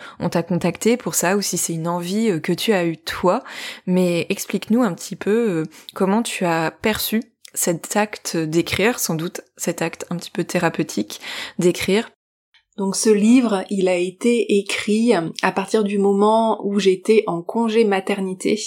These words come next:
Speaker 2: et j'ai fini de l'écrire quand ma fille, euh, est née. Euh, toujours en congé maternité, euh, pendant, euh, pendant ses siestes. Mais il y a un, un certain nombre de passages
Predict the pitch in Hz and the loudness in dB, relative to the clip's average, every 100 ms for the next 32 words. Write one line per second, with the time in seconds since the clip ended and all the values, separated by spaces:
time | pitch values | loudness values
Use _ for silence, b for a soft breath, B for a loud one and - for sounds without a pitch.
0 | - _ - 196 196 202 220 220 233 196 | -10 _ 4 6 6 6 6 8 6 6
1 | 185 180 - 208 226 214 190 185 b b | 4 4 2 2 2 2 -2 -6 b b
2 | - 185 185 180 185 - 208 214 202 180 | 0 2 2 0 -2 -4 -4 0 2 2
3 | 175 175 - 208 185 196 - - _ - | 0 0 4 6 6 2 -2 -16 _ -8
4 | 175 170 196 214 190 185 190 196 185 190 | -4 -2 2 2 4 2 4 4 2 -2
5 | 180 175 170 196 208 175 156 156 175 175 | -2 -4 4 6 8 6 0 0 0 2
6 | 190 180 - 190 180 196 - 190 - 175 | 0 -2 0 0 0 -2 -2 -2 0 -2
7 | 175 160 - - 196 196 220 226 208 190 | -2 -8 -8 -2 2 6 6 4 2 4
8 | 185 180 - 175 170 165 160 156 151 - | 6 4 0 -4 -4 -8 -12 -16 -10 -6
9 | 180 214 220 214 226 202 185 190 190 - | 0 0 2 2 6 6 6 4 2 2
10 | 185 208 | 2 2